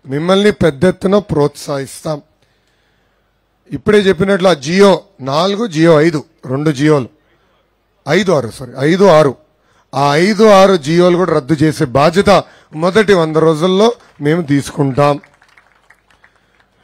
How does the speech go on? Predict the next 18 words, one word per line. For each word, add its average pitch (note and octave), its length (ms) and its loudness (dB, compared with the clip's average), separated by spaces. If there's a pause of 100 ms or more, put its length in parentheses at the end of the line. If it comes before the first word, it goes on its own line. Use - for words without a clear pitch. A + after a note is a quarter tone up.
(300)
పెట్రోల్, G#3 440 4
డీజిల్ F#3 420 0
పైన E3 140 0
వేసే E3 280 -2
పన్ను F3 460 0 (280)
ఒక C#3+ 160 -6
పద్ధతి D3 520 -4
ప్రకారం E3+ 640 -2
తప్పనిసరిగా D#3+ 800 -4 (600)
తగ్గిస్తాం, C#3+ 680 -6 (640)
దాంట్లో C#3 340 -6
second D3+ 380 -6
థాటే E3 260 -2
లేదు. C#3+ 460 0 (1600)
ఇంకా D#3 380 -2 (1080)
infrastructure F3 800 -4
కూడా F3+ 160 -2
కోరారు D3+ 560 -6